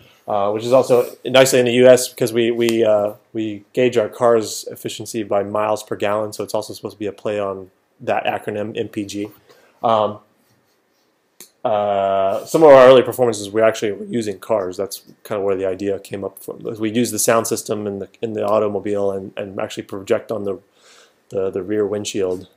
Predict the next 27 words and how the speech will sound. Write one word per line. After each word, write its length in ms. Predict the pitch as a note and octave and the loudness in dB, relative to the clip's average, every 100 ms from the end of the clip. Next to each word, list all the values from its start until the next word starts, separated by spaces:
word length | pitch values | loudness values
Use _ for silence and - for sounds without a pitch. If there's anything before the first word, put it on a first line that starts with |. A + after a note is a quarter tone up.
| _ - | _ -6
uh, 300 | A2+ - - _ | -6 -6 -12 _
driving 300 | A2+ G#2 G2+ | -2 -2 -4
around 200 | G2 F#2+ | -6 -8
the 40 | |
city. 400 | - A2+ F#2+ F2 _ _ _ _ _ | -4 -4 -4 -8 _ _ _ _ _
Um, 440 | A#2 G2+ F#2+ F#2 _ - | -4 -2 -4 -6 _ -4
but 120 | A2 | 0
then 120 | C3 | 2
we 140 | A#2 | 0
kinda 220 | - B2+ A2+ | 0 0 2
landed 220 | A#2+ A2 | 2 2
on 100 | G#2+ | 0
this 100 | G2 | 0
shopping 320 | - A2 A2 | 0 0 0
cart 180 | A2 G2+ | -2 -2
idea, 240 | G2+ G2+ | 0 -2
which 180 | G2+ - | -4 -2
seems 220 | D#3+ D3+ | -2 0
to, 340 | - A#2+ A2+ B2 | 4 6 6 2
uh, 400 | A2 G#2 G2+ - _ _ _ - | 4 4 2 -4 _ _ _ -12
uh, 460 | A2 F#2+ F#2 F2 _ _ _ _ | -10 -8 -10 -12 _ _ _ _
resonate 340 | B2+ B2+ A#2+ | 4 6 2
with 100 | A2+ | 2
a 40 | G#2+ | 0
lot 180 | A2 G#2+ | 0 0
of 60 | |
people, 440 | A#2+ - F#2 F2+ | -2 -4 -4 -8